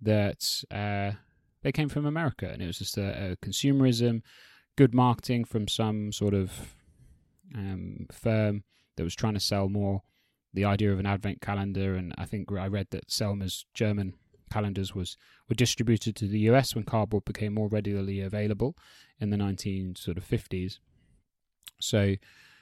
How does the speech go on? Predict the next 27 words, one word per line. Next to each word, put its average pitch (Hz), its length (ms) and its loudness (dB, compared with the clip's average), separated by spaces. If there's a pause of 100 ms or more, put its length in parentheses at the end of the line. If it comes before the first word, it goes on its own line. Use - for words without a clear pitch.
(280)
um, 95 600 -4 (280)
I 120 120 0
figured, 104 320 -2
oh, 101 220 0
the 104 100 -2
U 107 120 4
S 98 140 0
just - 140 -4
sort 98 100 -2
of - 60 -6
copied 139 280 6
the 131 100 6
idea, 120 500 6
and 101 160 2
then 95 140 -4
they 95 80 -4
just - 160 -12
put - 160 -4
chocolate 117 360 0
in, 110 120 4
and 110 120 2
it - 80 -6
made 113 200 2
it 90 80 -4
more 101 180 -2
appealing 98 460 0
to, 95 480 -2